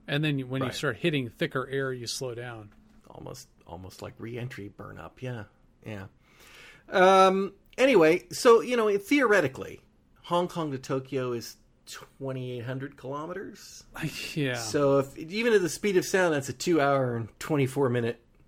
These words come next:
Speaker 2: flight. Typical jetliner is about nine hundred kilometers per hour, so that's only a three <laughs> hour, twenty, twelve minute flight to
Speaker 1: Mm-hmm.
Speaker 2: begin with. But the
Speaker 1: Yeah, it's,
Speaker 2: Concorde,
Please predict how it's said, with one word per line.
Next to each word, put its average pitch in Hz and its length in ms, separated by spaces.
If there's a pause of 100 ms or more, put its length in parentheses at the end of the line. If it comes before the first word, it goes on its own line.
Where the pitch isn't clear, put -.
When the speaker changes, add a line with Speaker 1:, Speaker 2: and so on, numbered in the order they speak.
Speaker 2:
flight. 113 640 (420)
Typical 160 360
jetliner 147 560
is 123 100
about 120 240
nine 131 280
hundred 143 280
kilometers 110 500
per - 160
hour, 107 200
so - 140
that's 135 160
only 165 180
a 135 40
three 151 260
<laughs> - 20
hour, 143 320
twenty, 139 320 (180)
twelve 185 300
minute 120 260
flight 123 360 (420)
to 185 80
Speaker 1:
Mm-hmm. 196 120
Speaker 2:
begin 170 220
with. 92 320 (400)
But 156 140
the 156 80
Speaker 1:
Yeah, 147 80
it's, 139 60 (280)
Speaker 2:
Concorde, 131 380